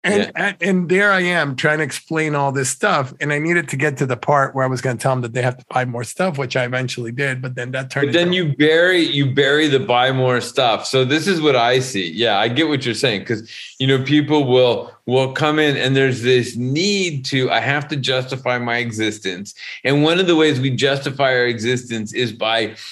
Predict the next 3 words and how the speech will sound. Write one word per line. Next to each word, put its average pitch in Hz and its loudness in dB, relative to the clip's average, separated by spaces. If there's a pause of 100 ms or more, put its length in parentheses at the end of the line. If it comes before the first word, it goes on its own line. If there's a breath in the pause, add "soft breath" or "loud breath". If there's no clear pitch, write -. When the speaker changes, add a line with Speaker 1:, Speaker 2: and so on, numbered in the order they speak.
(120 loud breath)
Speaker 2:
bombarding 139 2
people 117 -2
with 113 0